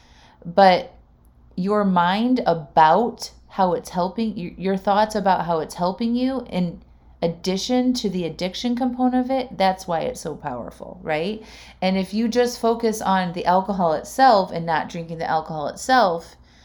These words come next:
because it's a drug and you can't do it and you need to avoid it and you just, you know, find some other things to do and so you don't drink it, and you don't understand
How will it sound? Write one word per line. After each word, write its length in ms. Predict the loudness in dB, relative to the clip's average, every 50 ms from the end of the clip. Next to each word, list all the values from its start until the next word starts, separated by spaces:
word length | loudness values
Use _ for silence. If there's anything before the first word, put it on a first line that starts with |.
| -20 -16 _ -6
because 280 | -4 0 0 0 -2
it's 160 | -2 -6 -8
a 60 | -8 -6
drug 340 | 0 2 2 2 2 2
and 120 | -2 -6 -10
you 60 | -12
can't 300 | -8 -6 -6 -6 -6 -4
do 160 | -4 -4 -2
it 100 | -2 -4
and 100 | -4 -8
you 60 | -8
need 120 | -10 -8 -6
to 120 | -4 -4
avoid 340 | -2 0 0 0 2 2 0
it 100 | -2 -2
and 100 | -4 -8
you 80 | -10 -10
just, 240 | -12 -12 -12 -12 -14 -14 -12
you 100 | -10 -8
know, 160 | -8 -8 -8
find 340 | -4 -2 -2 -2 0 -2 -4
some 200 | -6 -6 -4 -2
other 180 | -2 -2 -2
things 280 | -4 -6 -8 -10 -10 -10
to 100 | -12 -12
do 320 | -6 -4 -4 -2 -2 -4
and 100 | -6 -6
so 80 | -8 -8
you 80 | -6 -6
don't 200 | -6 -8 -6 -6
drink 200 | -6 -4 -4 -2
it, 220 | -4 -4 -4 -8 -14 -20 -20 -10 -4
and 180 | -2 -2 -2 -2
you 160 | -4 -6 -8 -2
don't 580 | 0 2 2 2 2 0 -2 -6 -10 -12 -14 -16 -20 -20 _ -20 -20 _ _ _ -4
understand 1080 | 0 0 2 2 0 -2 -4 -6 -6 -6 -6 -6 -4 -4 -4 -2 -2 -2 -2 -2 -4